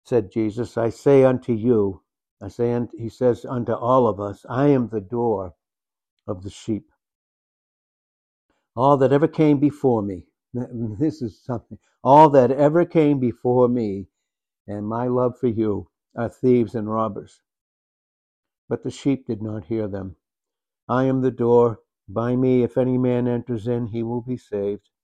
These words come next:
And he'll go in and go out and find pasture. The thief comes not but to, but for to steal,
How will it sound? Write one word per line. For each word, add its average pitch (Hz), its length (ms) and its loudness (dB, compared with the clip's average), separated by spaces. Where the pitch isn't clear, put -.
And 120 200 -6
he'll 135 200 4
go 143 320 2
in 120 300 -4
and 123 180 -10
go 123 220 -4
out 143 280 -8
and 110 220 -8
find 120 340 -4
pasture. - 600 -12
The 135 100 2
thief 160 360 6
comes 127 360 -2
not 120 360 -2
but - 200 -4
to, - 140 -6
but 127 220 -2
for 131 160 0
to 131 160 0
steal, 127 720 -4